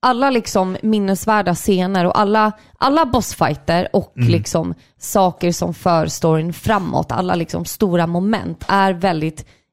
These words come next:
Speaker 1: episka.
Speaker 2: Ja,
Speaker 1: Allt
Speaker 2: ja.
Speaker 1: ifrån färgerna till kontrasterna och liksom animationerna,
Speaker 2: Mm.
Speaker 1: hur de väljer vart du är någonstans. Det
Speaker 2: Mm.
Speaker 1: återspeglas så pampigt
Speaker 2: Mm.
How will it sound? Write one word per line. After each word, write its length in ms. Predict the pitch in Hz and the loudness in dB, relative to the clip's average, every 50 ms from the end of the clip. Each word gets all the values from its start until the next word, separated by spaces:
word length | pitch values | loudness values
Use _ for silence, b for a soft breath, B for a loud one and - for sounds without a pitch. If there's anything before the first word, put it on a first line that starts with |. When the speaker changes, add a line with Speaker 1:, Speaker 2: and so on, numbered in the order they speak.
| b _ - 285 | b _ 0 2
Speaker 1:
episka. 760 | 302 294 262 190 - - - 143 147 - - - 95 - 156 b b b b | 2 2 2 0 -2 -4 -2 -2 -2 -2 -2 -2 -2 -2 -4 b b b b
Speaker 2:
Ja, 260 | 135 147 165 131 - | 2 4 4 4 4
Speaker 1:
Allt 200 | 240 240 226 - | 2 2 4 4
Speaker 2:
ja. 140 | 135 123 107 | 4 4 4
Speaker 1:
ifrån 460 | 98 - 208 190 185 185 175 185 175 b b b b b b _ _ - - - - | 2 2 4 4 4 4 2 -2 -6 b b b b b b _ _ -20 -20 -6 0
färgerna 840 | - 262 247 233 220 233 226 220 220 220 220 220 214 208 208 208 208 b b b b b _ _ - | 2 2 2 2 2 0 0 2 2 2 2 2 2 2 2 0 -2 b b b b b _ _ 0
till 340 | 220 208 190 180 185 185 190 - | 2 4 4 4 4 2 0 0
kontrasterna 1040 | - 202 185 185 - - 226 262 254 208 - - - - 233 226 226 214 214 214 214 | 0 -2 -2 -2 -2 -2 0 0 0 -2 -6 -10 -4 -2 0 0 2 2 2 2 2
och 100 | - 208 | 0 0
liksom 360 | 196 190 185 - - 185 - | -2 -2 -2 -4 -6 -4 -2
animationerna, 1040 | - 190 190 185 185 185 175 - - - 269 262 247 240 247 240 233 226 226 226 226 220 b b b b b - | -2 -2 -2 -2 -4 -6 -6 -4 0 0 2 2 2 0 0 -2 0 0 0 0 0 -2 b b b b b -8
Speaker 2:
Mm. 160 | 127 117 110 | -6 -2 0
Speaker 1:
hur 220 | 160 262 247 233 | 2 2 2 2
de 200 | 214 233 220 208 | 2 2 0 2
väljer 400 | 190 220 208 202 208 202 202 - 196 - | 0 0 0 0 0 0 0 -2 0 2
vart 280 | 220 214 214 202 - | 2 4 4 2 2
du 100 | - 202 - - | 0 0 2 2
är 280 | 233 233 240 240 233 | 2 2 4 2 2
någonstans. 720 | 220 214 202 190 180 - - - 190 185 185 190 175 - - 113 - - - - - _ _ | 0 0 -2 -2 -4 -4 -2 0 0 0 0 -2 -6 -10 -12 -14 -16 -16 -18 -20 -20 _ _
Det 280 | - - 226 226 - - - - | 0 2 2 2 0 -2 -4 -4
Speaker 2:
Mm. 240 | - 113 110 104 104 | -2 0 0 2 4
Speaker 1:
återspeglas 840 | - 254 240 - 233 - - - 262 247 220 185 175 170 - - 170 | 2 2 2 0 -4 -4 -2 0 0 0 0 -2 -2 -4 -4 -6 -6
så 120 | - 185 | -4 -4
pampigt 920 | 175 _ - - - 254 220 196 180 - _ - 240 202 - - _ - - - | -4 _ -4 -2 0 0 0 -2 -4 -4 _ -2 -2 -2 -2 -6 _ -12 -8 -6
Speaker 2:
Mm. 240 | 110 104 98 101 | -4 -4 -4 -4